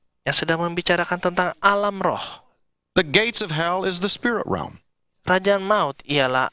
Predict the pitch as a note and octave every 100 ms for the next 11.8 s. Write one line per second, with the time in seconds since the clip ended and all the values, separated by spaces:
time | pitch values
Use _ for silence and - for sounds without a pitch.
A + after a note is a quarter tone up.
0 | - C3+ E3 F#3 F3 A#2 - - _ _
1 | _ _ _ _ _ _ _ _ _ -
2 | - G#3+ G#3+ G#3+ G3+ E3+ C4+ C#4+ G3 D3
3 | E3 - D3+ D#3 B2+ D3+ F3+ - _ _
4 | _ _ _ - C#3+ C3+ B3+ A3+ C#3 C#3+
5 | - C#3+ D3 C#3 B2 E2+ D2+ - - D3
6 | - D3 E3 E3+ E3 F3 F3+ F#3 F3+ F#3+
7 | A3 - D3+ D3 - D3 - D3 D3+ D3+
8 | A2 D3+ A2 D#3 D#3 _ _ - A#3+ G#3
9 | - A3 G3+ D3+ C#3+ C#3+ C3+ A2+ A#2 G2
10 | D2+ _ - - F#3+ D3 D3 - D3+ C3+
11 | C#3 - F#3 E3+ F#2+ F2 -